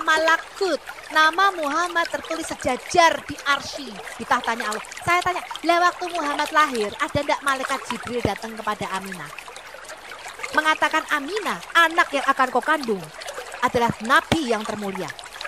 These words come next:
Lah kok ora ono, tak bolak-balik di Quran ora ono, di hadis ora ono, di sirah nabawi ya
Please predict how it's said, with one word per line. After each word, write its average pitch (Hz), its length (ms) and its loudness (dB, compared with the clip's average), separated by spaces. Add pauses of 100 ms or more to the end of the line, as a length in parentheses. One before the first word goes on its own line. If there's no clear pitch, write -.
Lah 370 80 12
kok 403 160 6
ora 415 240 10
ono, 427 240 4
tak - 160 4
bolak-balik 311 560 6 (240)
di 277 160 0
Quran 269 400 4
ora 247 320 6
ono, 359 360 2 (520)
di 311 160 6
hadis 277 400 4
ora 269 320 4
ono, 392 300 0 (580)
di - 160 4
sirah 453 400 4
nabawi 415 320 6
ya 427 160 6